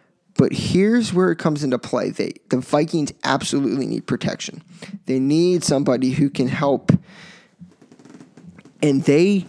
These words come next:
need interior offensive line. They need, they also need offensive tackles. So the Vikings are sitting there and saying, "Well,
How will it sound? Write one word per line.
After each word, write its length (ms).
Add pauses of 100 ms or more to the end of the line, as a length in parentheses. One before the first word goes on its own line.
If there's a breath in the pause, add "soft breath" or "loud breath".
(200)
need 480
interior 1000
offensive 520
line. 200
They 160
need, 360 (1120)
they 220
also 400
need 380 (380 loud breath)
offensive 480
tackles. 760 (880 loud breath)
So 180
the 100
Vikings 840 (560 loud breath)
are 100
sitting 360
there 200
and 220
saying, 380 (100)
"Well, 420